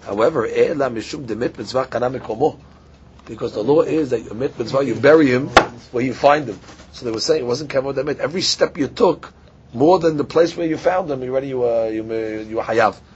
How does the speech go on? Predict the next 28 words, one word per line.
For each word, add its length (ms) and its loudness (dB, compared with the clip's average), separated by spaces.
We're 120 4
not, 100 0
we're 80 2
not 320 4
le-, 180 4
yelling 300 4
at 120 -2
you 80 -6
that 100 -2
you 80 -8
came 180 -2
late 160 -2
to 80 -14
the 80 -4
yeshiva. 300 -8
You're 100 -8
allowed 180 4
to 60 -14
come 120 -8
late 140 -2
to 60 -18
the 80 -8
yeshiva. 240 -10
מבטלים 440 0
תורה 360 2
מפני 420 0
הוצאת 420 -4
המת. 280 4